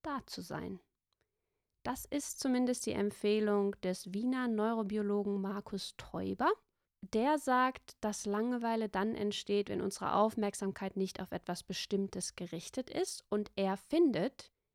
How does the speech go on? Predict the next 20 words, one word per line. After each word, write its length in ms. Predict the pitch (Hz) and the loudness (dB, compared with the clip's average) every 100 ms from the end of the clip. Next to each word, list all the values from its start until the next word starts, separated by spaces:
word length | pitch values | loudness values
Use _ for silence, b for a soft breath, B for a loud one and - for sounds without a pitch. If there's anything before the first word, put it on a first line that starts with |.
| - | -4
der 120 | 196 | 0
ideale 540 | 208 196 196 233 285 - - | 2 2 2 4 2 0 2
Urlaub 580 | 262 247 170 180 - - _ _ - | 4 4 4 2 -2 -12 _ _ -4
beginnt 600 | 190 - 233 285 285 - | -4 4 8 8 6 -2
sogar 600 | - 185 170 139 151 170 _ - | -4 -2 0 0 -2 -6 _ 0
mit 200 | 202 - | 0 0
einem 380 | 190 185 185 - | -2 0 -2 -2
ordentlichen 640 | 185 190 208 208 196 - 185 | 2 2 2 0 -4 -2 -2
Schuss 400 | - 190 - 185 | 0 0 0 -2
Langeweile. 640 | 180 165 190 160 - - _ _ _ _ | 0 0 -2 -6 -6 -12 _ _ _ _
Denn 460 | 196 202 196 254 302 - | 2 6 8 6 4 -2
wenn 360 | 170 214 320 | 2 6 6
unsere 340 | 339 294 262 - | 6 2 4 2
Aufmerksamkeit 600 | 214 202 202 202 196 196 | 2 0 -2 -2 -2 0
nicht 300 | 202 196 - | 0 0 -2
auf 120 | 190 | -6
etwas 260 | - 185 - | -4 -4 -6
Bestimmtes 480 | 196 190 185 180 | -6 -4 -4 -6
gerichtet 580 | - 175 262 - - 185 | -8 -4 -4 -4 -6 -6
ist, 380 | 294 240 - - | -4 -4 -6 -10